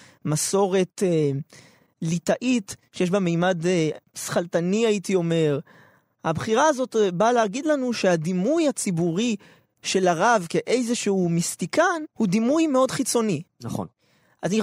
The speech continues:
Speaker 1: אז אני רוצה שנמשיך עם, אה, הרב סולובייצ'יק, שיש לו תפקיד משמעותי בפרק הזה, ואנחנו חוזרים אל ההווה. היינו בעבר, בלידה השקטה שהייתה אל רוחמי וחנין, אה, לפני כמה שנים, ועכשיו אנחנו חוזרים אל ההווה,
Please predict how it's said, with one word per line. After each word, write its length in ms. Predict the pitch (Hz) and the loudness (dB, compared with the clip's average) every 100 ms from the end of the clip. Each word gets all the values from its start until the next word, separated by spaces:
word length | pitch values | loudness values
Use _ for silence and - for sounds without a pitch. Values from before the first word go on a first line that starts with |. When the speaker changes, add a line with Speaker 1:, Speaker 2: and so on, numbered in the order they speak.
| - | 2
Speaker 1:
אז 140 | 208 | 0
אני 80 | 226 | 2
רוצה 200 | 226 330 | 2 0
שנמשיך 500 | 320 254 196 269 - | 0 0 0 -2 0
עם, 160 | 240 202 | 0 2
אה, 180 | 175 160 | 2 0
הרב 220 | 165 190 | 0 -2
סולובייצ'יק, 720 | - 175 147 147 156 226 - | 0 0 2 -2 -2 -6 -4
שיש 220 | 165 170 | -4 -2
לו 80 | 190 | -2
תפקיד 320 | 165 - 190 | -4 -4 -2
משמעותי 640 | 180 165 - 151 147 - 180 | 0 0 0 -2 -2 -2 -2
בפרק 400 | 151 143 135 151 | -2 -4 -4 -4
הזה, 260 | 147 180 285 - - - - | -2 -4 -4 -12 -20 -20 -4
ואנחנו 240 | 180 202 | -2 0
חוזרים 460 | 170 214 175 220 277 | 0 0 0 -2 2
אל 80 | 240 | 2
ההווה. 440 | 180 160 147 151 208 - | 2 0 0 -2 -2 -6
היינו 440 | - 196 214 202 233 | -4 0 2 0 -2
בעבר, 640 | 165 160 143 147 147 165 185 151 143 - - - _ _ - | 0 2 0 0 2 2 0 -2 -2 -6 -18 -20 _ _ -6
בלידה 300 | 156 151 190 | -2 2 2
השקטה 600 | 202 - 160 - 170 160 - _ _ _ | 0 -4 -4 0 2 0 -4 _ _ _
שהייתה 600 | - 156 147 185 175 160 - | -4 -2 0 2 2 2 -2
אל 100 | 151 | -4
רוחמי 320 | 143 170 165 | -2 -2 -2
וחנין, 440 | 151 156 160 160 160 | -2 -2 -2 0 0
אה, 100 | 156 - | -2 -4
לפני 360 | 151 156 156 | -6 -2 -2
כמה 220 | 147 147 | -2 -2
שנים, 400 | 156 147 143 254 | -2 -2 -2 0
ועכשיו 240 | 180 - 202 | -2 -2 -4
אנחנו 200 | 175 170 | -6 -10
חוזרים 560 | - 170 165 175 214 | -6 -4 -4 -2 -2
אל 100 | 180 | 0
ההווה, 400 | 147 143 139 143 | -2 -4 -4 -4